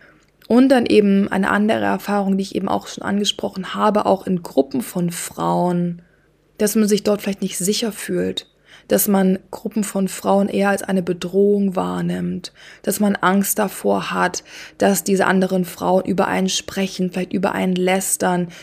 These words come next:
schlecht über einen denken, dass man Angst hat, nicht dazuzugehören. Ja, und all das sind Prägungen, die eben häufig mit Kindheits- oder Jugenderfahrungen zusammenhängen, wo wir vielleicht eben gemobbt wurden, wo wir vielleicht eben diese Erfahrung gemacht haben, dass andere Frauen, andere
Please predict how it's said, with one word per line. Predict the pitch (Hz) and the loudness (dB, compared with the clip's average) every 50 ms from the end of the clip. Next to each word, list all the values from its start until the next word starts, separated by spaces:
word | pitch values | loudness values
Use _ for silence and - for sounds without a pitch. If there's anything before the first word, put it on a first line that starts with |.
| - - | -10 -8
schlecht | - - - 202 196 - - - | -4 2 4 4 4 4 0 -2
über | - 180 190 - | 0 0 0 0
einen | 180 190 185 180 180 175 | 0 0 0 0 0 0
denken, | 175 175 180 185 190 196 - - 180 180 175 175 175 175 170 - - - - - _ | 0 0 0 2 0 -2 -2 -4 -4 -2 -2 -2 -2 -4 -6 -10 -16 -20 -20 -10 _
dass | - 196 - | -4 -2 0
man | 208 202 - - | 0 0 0 0
Angst | - 180 196 196 196 - - | 0 2 2 2 2 0 -2
hat, | 196 190 196 | -4 -4 -4
nicht | 190 190 - 202 | -4 -4 -2 -2
dazuzugehören. | 196 190 - - - 214 196 - - - 190 - 190 185 - - 175 180 180 180 180 175 175 170 175 - - - - - - | -2 -2 -2 -4 -4 -4 -6 -6 -8 -10 -8 -6 -8 -8 -6 -4 -2 0 2 2 2 0 0 -2 -6 -12 -20 -20 -20 -14 -4
Ja, | - 190 190 202 208 | 0 2 2 2 2
und | - 196 196 - - | 2 0 0 0 2
all | - 202 220 233 240 226 | 2 4 4 4 4 4
das | 233 - - 220 - | 2 0 0 -2 -2
sind | - 214 214 196 | -4 -4 -4 -6
Prägungen, | - - 233 220 202 214 208 208 202 196 | -4 -2 -2 0 0 0 0 0 0 0
die | 190 220 - | 0 0 -2
eben | 208 196 208 190 - | -2 -2 -4 -4 -4
häufig | - 202 202 214 214 208 - 214 202 208 | -2 0 2 2 2 0 0 -2 -2 -2
mit | 196 190 190 190 190 180 - - - _ _ _ _ _ - | -2 0 0 0 0 -2 -4 -10 -14 _ _ _ _ _ -2
Kindheits- | - 285 294 294 285 226 220 208 202 202 208 208 - | 0 2 2 2 2 2 2 4 4 4 4 2 0
oder | - 196 190 190 185 185 185 - | 0 2 2 4 4 4 2 2
Jugenderfahrungen | 175 214 262 269 269 240 - 202 180 - 190 190 190 185 185 185 180 | 2 2 2 2 2 0 0 -2 -2 -2 -2 -2 0 0 -2 -2 -2
zusammenhängen, | - 185 185 185 175 185 185 175 185 196 190 175 | -4 -4 -4 -4 -4 -2 -2 -2 -2 -2 0 0
wo | 180 175 180 | 0 -2 -2
wir | 190 185 | -2 -2
vielleicht | - - 208 196 196 - - | -2 -4 -4 -4 -4 -4 -4
eben | 208 196 190 202 | -2 -2 -2 -2
gemobbt | - 214 208 226 247 254 - _ - | -2 -4 -4 -2 -4 -6 -8 _ -8
wurden, | - 196 190 190 196 196 196 202 | -6 -6 -6 -4 -6 -8 -10 -6
wo | 185 185 190 196 | -2 -2 0 2
wir | 233 247 | 0 0
vielleicht | 233 - - 202 196 185 - - - | -2 -2 -2 -2 -2 -2 -4 -6 -4
eben | - 185 180 175 175 175 175 175 180 | -2 0 0 0 0 0 -2 -2 -2
diese | 170 - 180 170 175 | -2 -2 0 0 0
Erfahrung | - 165 - - 185 185 180 180 | -2 -2 -2 -2 -2 0 0 0
gemacht | 175 170 175 185 214 214 - - - | 0 -2 -2 -2 -4 -6 -8 -12 -10
haben, | 185 185 180 180 175 | -8 -8 -6 -4 -4
dass | 175 180 170 | -4 -4 -4
andere | - 175 180 175 180 175 180 | -2 -2 -2 -2 -2 -4 -6
Frauen, | 175 - - 180 170 175 175 175 175 | -8 -10 -8 -4 -2 -2 0 -2 -2
andere | 175 175 175 175 180 175 175 170 170 170 | -2 -2 -2 -2 -2 0 0 0 0 0